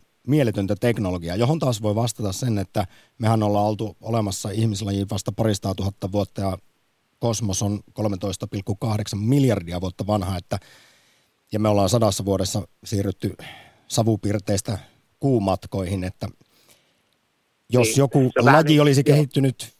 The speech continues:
Speaker 1: miljoona vuotta sitten, niin se saattaisi olla jo aika pitkällä.
Speaker 2: Joo, ja vähän niin kuin nämä raamattu-ihmiset sanoo, että Jumala loi koko systeemin,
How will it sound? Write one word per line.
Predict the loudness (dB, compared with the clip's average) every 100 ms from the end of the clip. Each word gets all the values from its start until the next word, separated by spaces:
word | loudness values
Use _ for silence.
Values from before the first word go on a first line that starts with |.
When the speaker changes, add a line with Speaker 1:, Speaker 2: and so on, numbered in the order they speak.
| _ _
Speaker 1:
miljoona | 0 2 4 4
vuotta | 2 0 -2
sitten, | -4 -4 -6
niin | -4
se | -4
saattaisi | -4 -6 -6 -4
olla | -2
jo | 0
aika | -2 -2
pitkällä. | -4 -6 -8 -14 -18 _ _ _ _ _ _ 4
Speaker 2:
Joo, | 4 4 -6 -2
ja | 2
vähän | 2
niin | 0
kuin |
nämä | 0
raamattu-ihmiset | 2 2 0 -2 -2 -2 -6 -2
sanoo, | 0 2
että | 2
Jumala | 4 4 4 2
loi | 2
koko | 0 0 -2 -4 -8 -2
systeemin, | -2 2 2 2 -2